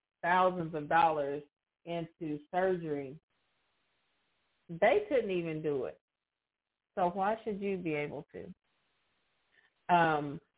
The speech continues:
with these waist straps. Now, I'm not saying anything about the waist straps. I, you know, use them every now and again 'cause my, my tummy, I don't wanna be looking like I'm <laughs> getting ready to give birth. However, be realistic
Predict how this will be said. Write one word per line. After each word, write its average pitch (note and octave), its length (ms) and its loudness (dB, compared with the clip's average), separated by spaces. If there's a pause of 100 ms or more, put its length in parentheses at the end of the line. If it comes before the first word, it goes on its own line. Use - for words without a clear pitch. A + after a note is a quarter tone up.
with F#3 240 2
these F#3 340 2
waist F#3 380 4
straps. - 340 0
Now, D#3 160 -2
I'm E3 80 -2
not G#3 240 0
saying G#3 180 -4
anything G3 360 -4
about E3+ 260 -2
the E3+ 60 -8
waist D#3+ 280 -2
straps. D3+ 320 -4 (100)
I, D3+ 400 4 (180)
you D#3 80 -6
know, C#3+ 180 0
use D3+ 280 2
them D3 100 -2
every D3 220 2
now C#3+ 160 0
and C#3+ 100 -6
again C#3+ 320 -4
'cause C#3 100 -10 (100)
my, C3+ 180 -6 (540)
my D3+ 120 0
tummy, D#3+ 640 2
I C3+ 80 0
don't C#3+ 160 4
wanna D3+ 180 0
be D#3 160 -4
looking E3 280 0
like D3+ 280 2
I'm D3 260 -2 (460)
<laughs> - 420 -20
getting G3+ 220 4
ready G3 240 6
to E3+ 60 -2
give F3 240 2
birth. E3 360 4 (280)
However, F3 880 0 (960)
be A#3+ 200 0
realistic E3+ 800 2